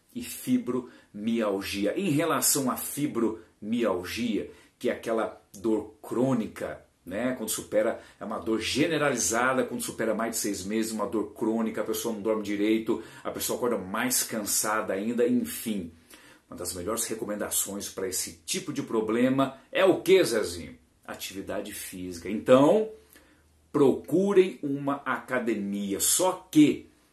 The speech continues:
quem tem esse tipo de problema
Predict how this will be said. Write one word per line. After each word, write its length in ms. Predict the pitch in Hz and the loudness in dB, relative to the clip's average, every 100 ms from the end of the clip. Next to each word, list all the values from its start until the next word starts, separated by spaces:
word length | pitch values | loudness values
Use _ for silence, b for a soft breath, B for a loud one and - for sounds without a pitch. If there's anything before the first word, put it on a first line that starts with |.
| b b _ | b b _
quem 240 | 160 208 190 | 0 0 0
tem 280 | - 180 | -2 0
esse 280 | 170 - 139 | 0 2 0
tipo 340 | - 185 - 120 | -2 -6 -4 -4
de 140 | 165 | -4
problema 680 | - 120 101 131 147 90 | -2 -2 0 2 2 0